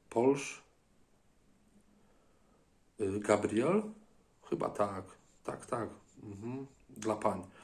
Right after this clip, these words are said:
Gabriel. I nie wiem, czy tą najnowszą wersję, czy nie najnowszą, już nie wiem, bo to człowiek też się czasami gubi. Y, Mademoiselle, Coco Mademoiselle, wersja Intense.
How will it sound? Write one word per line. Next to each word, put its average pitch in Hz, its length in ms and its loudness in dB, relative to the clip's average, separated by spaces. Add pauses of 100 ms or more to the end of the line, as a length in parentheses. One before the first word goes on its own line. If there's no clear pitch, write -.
(420)
Gabriel. 113 640 2
I 113 180 -4
nie 127 140 4
wiem, 127 180 2
czy - 220 -2
tą 113 480 2 (960)
najnowszą 104 600 -2
wersję, 107 520 0
czy 104 240 -10
nie 107 120 -4
najnowszą, 107 480 -2
już 101 180 -10
nie 107 140 0
wiem, 107 140 2
bo 101 100 -6
to 104 120 -6
człowiek 104 420 -6
też 107 220 -4
się - 140 -4
czasami 110 400 -2
gubi. 113 400 2 (1080)
Y, 101 180 2
Mademoiselle, 113 880 2 (120)
Coco 104 260 2
Mademoiselle, 98 640 0 (540)
wersja 104 440 2
Intense. 104 800 -2